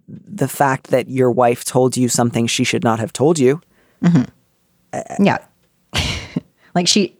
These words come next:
Speaker 2: your, your sister did not share that with you.
Speaker 1: Right.
Speaker 2: She shared that with your wife a long time ago, and your wife shouldn't have told you that either, under any circumstances. I mean, like, the, the issue here is it's not,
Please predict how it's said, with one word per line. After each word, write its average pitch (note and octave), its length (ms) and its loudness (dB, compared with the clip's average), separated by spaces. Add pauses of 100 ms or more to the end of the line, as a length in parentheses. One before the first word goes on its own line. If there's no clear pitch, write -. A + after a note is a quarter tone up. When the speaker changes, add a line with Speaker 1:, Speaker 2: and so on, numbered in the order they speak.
Speaker 2:
your, F3+ 280 2
your F#3 200 4
sister F#3 340 2
did E3+ 140 2
not D#3 200 2
share D#3 160 2
that D#3+ 160 2
with E3 140 -6
you. - 340 -2 (480)
Speaker 1:
Right. B2+ 120 -10
Speaker 2:
She F3 100 2
shared D#3+ 240 2
that D#3 140 4
with D3 360 -2 (180)
your E3 200 4
wife D3+ 480 0
a - 80 0
long F3 240 2
time F#3 300 0
ago, C3+ 220 0
and C#3+ 120 0
your D3 120 0
wife C#3+ 420 0 (280)
shouldn't D#3 320 2
have C#3 120 -2
told C3+ 260 0
you C3+ 60 0
that C3 200 0
either, - 400 -6 (640)
under A#3 200 4
any G#3+ 160 2
circumstances. - 920 -10 (420)
I F#3+ 60 2
mean, F#3+ 300 4
like, - 200 -6 (180)
the, G3 240 0
the G3 180 2
issue A#3 260 2
here F#3+ 320 2 (180)
is D#3+ 340 -6
it's - 260 -8
not, E3+ 380 -2